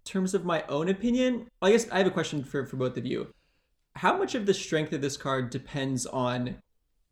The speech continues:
your ability to play the exiled card, right? Like, how much do you need the two for one for it to be worth it? Is this a card that you're not playing until the middle of the game to,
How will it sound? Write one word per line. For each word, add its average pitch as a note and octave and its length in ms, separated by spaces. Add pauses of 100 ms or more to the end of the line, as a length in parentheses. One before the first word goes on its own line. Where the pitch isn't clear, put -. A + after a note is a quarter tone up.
your D#3 180
ability D3+ 480
to C3 80
play C3+ 220
the B2+ 120
exiled - 440
card, - 360
right? G#1+ 220
Like, B1 160
how E3 120
much F3 220
do D#3 80
you C#3+ 100
need C3 220
the B2+ 60
two C3 240
for B2+ 140
one A2 420 (220)
for - 180
it - 80
to - 100
be - 120
worth - 260
it? - 180 (120)
Is D3+ 80
this D#3 140
a F#3 60
card D#3 260
that D3 60
you're C#3 100
not C3+ 200
playing C3+ 200
until C3+ 180
the B2 60
middle C3 240
of B2 100
the B2 80
game A#2 340
to, B2+ 340